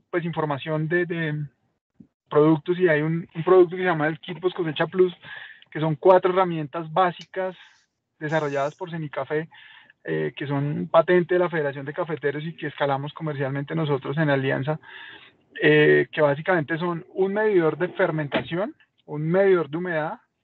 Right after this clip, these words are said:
un revolvedor o un mezclador en seco y un mezclador en húmedo. Y esas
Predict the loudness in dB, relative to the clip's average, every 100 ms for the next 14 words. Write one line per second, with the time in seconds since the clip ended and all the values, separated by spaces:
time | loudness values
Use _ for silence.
0 | _ _ -8 -4 -4 0 2 4 2 2
1 | 2 2 0 -2 -4 -4 -2 0 0 -2
2 | -4 -2 -2 -2 -2 -2 -6 -4 0 0
3 | 0 2 4 4 2 -4 -16 _ -20 -20
4 | _ _ _ _ _ 0 0 0 -4